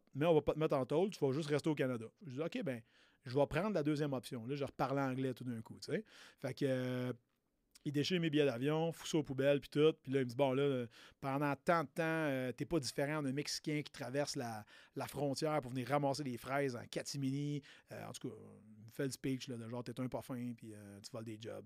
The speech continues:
puis ces affaires-là. » Puis, euh, puis moi, je me ramasse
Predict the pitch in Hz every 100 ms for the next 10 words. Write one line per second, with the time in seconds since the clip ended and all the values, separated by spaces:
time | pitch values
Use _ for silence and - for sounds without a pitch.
0 | 110 101 98 117 113 110 147 262 - -
1 | - 139 139 135 135 135 131 127 127 127
2 | 127 123 123 120 123 120 120 127 165 156
3 | 131 131 139 165 160 - -